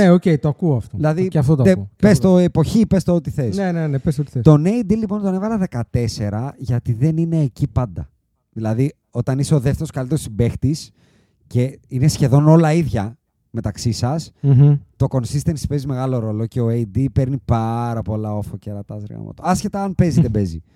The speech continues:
Speaker 1: Ναι.
Speaker 2: Υπάρχουν φορές που εξαφανίζεται. Ο Πάου δεν άφησε ποτέ τον Κόμπι μόνο του. Ποτέ δεν τον εγκατέλειψε,
Speaker 1: Ναι.
Speaker 2: ποτέ δεν πήρε off. Ποτέ δεν έκανε underperform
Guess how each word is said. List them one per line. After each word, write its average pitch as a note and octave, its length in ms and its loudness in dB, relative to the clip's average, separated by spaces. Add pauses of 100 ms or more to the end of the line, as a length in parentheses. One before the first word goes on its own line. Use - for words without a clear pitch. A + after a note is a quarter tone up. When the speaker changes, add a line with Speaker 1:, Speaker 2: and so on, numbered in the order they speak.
(380)
Speaker 1:
Ναι. C#3 80 -4
Speaker 2:
Υπάρχουν F3+ 320 2
φορές D#3 240 2
που - 80 -4
εξαφανίζεται. D3+ 520 -2
Ο C3+ 80 -6
Πάου D#3 200 4
δεν E3+ 140 2
άφησε F3+ 220 -2
ποτέ D3+ 220 2
τον D#3 120 2
Κόμπι A#2+ 220 4
μόνο G2 240 -2
του. - 160 -14 (880)
Ποτέ C#3 180 6
δεν D#3+ 80 4
τον F3 140 4
εγκατέλειψε, D3 600 2
Speaker 1:
Ναι. A2+ 60 -2
Speaker 2:
ποτέ A#2 260 0
δεν D3+ 140 -2
πήρε D3 220 2
off. A#2 320 2 (560)
Ποτέ E3 320 -4
δεν E3 420 -4
έκανε C#3 440 0
underperform A#2 640 0